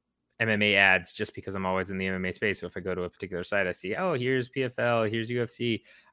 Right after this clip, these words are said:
I'm getting some, but a lot fewer than normal regarding Bellator two seventy-seven. So why? Why is that the case? Well, I think there are probably a couple of reasons, but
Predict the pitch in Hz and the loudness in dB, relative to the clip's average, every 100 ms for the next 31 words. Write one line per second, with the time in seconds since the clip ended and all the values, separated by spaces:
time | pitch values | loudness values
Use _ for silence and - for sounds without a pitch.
0 | _ - 160 170 135 120 110 - _ _ | _ 4 6 6 2 2 0 -4 _ _
1 | _ _ - - - - 92 127 208 247 | _ _ -12 -10 -8 -6 0 2 2 0
2 | - 110 90 - - 135 165 180 170 156 | 0 2 2 0 -6 4 6 6 4 4
3 | 127 120 139 147 95 92 _ - 117 110 | 4 4 2 2 0 -4 _ -6 2 6
4 | 107 101 98 90 _ _ 107 95 101 - | 6 6 0 -6 _ _ -2 0 -4 -6
5 | 98 98 90 - 98 90 - - - _ | -6 -6 -6 -4 -6 -6 -14 -20 -20 _
6 | _ _ _ _ _ _ _ _ - - | _ _ _ _ _ _ _ _ -4 2
7 | 180 185 127 - - _ _ _ - 160 | 4 6 4 2 -16 _ _ _ 4 8
8 | 156 147 123 101 - - - 147 135 - | 8 6 2 -4 -8 -8 6 6 6 0
9 | _ _ _ _ _ _ _ _ _ _ | _ _ _ _ _ _ _ _ _ _
10 | _ - - 165 165 156 - - _ _ | _ -20 -2 2 8 6 6 -4 _ _
11 | _ _ - 170 156 139 139 131 127 135 | _ _ 8 10 10 8 6 6 6 4
12 | 117 107 101 98 131 160 - - _ _ | 6 4 2 0 -2 -4 -8 -16 _ _
13 | _ _ _ 120 113 | _ _ _ 4 4